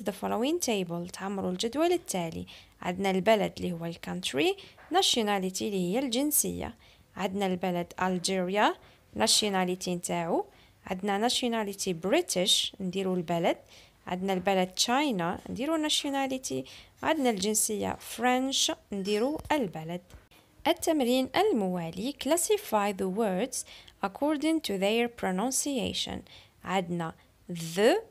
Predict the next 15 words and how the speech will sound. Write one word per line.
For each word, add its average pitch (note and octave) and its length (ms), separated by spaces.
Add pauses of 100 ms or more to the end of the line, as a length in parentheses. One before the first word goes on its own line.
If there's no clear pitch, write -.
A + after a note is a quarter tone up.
(140)
ولا F#3+ 440 (120)
ث. - 360 (520)
عندكم B3 540
أربع D#4+ 280 (160)
كلمات، F#3 560
صنفوهم B3 560
في B3+ 120
الخانة A3 400
المناسبة C#4+ 760 (360)
على F#3+ 200
حسب D4+ 420
النطق، F#3+ 520
the A3 460
ولا F#3+ 520
ث. - 340